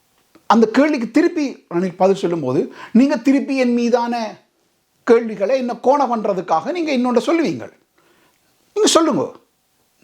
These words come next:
நான் இந்த போட்டிக்கு வரையில." இந்த பதில் மிக சமயோசிதமாக, மிக புத்தி கூர்மையாக ரணில் மீண்டும் ஒரு அரசியல் அரங்குக்கு வாரதுக்கான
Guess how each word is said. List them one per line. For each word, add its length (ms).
நான் 280
இந்த 120
போட்டிக்கு 400
வரையில." 260
இந்த 160
பதில் 340
மிக 420
சமயோசிதமாக, 1200
மிக 240
புத்தி 440
கூர்மையாக 720
ரணில் 440
மீண்டும் 520
ஒரு 160
அரசியல் 520
அரங்குக்கு 460
வாரதுக்கான 840